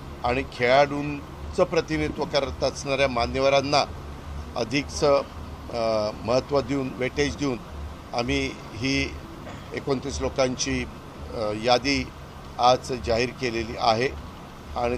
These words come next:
तशाच पद्धतीनं अध्यक्ष आणि सिनियर कार्याध्यक्ष पण आम्ही जाहीर केलेले आहेत. बाकीचे आजच्याच मीटिंगला आम्ही धरून घेणार आहे, तोही,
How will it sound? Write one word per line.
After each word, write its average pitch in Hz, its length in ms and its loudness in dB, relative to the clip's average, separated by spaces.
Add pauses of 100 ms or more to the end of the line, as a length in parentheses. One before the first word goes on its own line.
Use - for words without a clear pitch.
(100)
तशाच 127 260 2
पद्धतीनं 120 680 -2 (640)
अध्यक्ष 123 400 -2
आणि 123 380 2
सिनियर 123 360 -2
कार्याध्यक्ष 120 560 2
पण 120 260 -2
आम्ही 117 260 -2 (640)
जाहीर 123 200 4
केलेले 113 400 -2
आहेत. 117 120 -2 (560)
बाकीचे 127 440 4
आजच्याच 143 420 2
मीटिंगला 143 600 4 (100)
आम्ही 131 260 -2
धरून 131 260 0
घेणार 127 220 2
आहे, 139 100 0
तोही, 143 380 0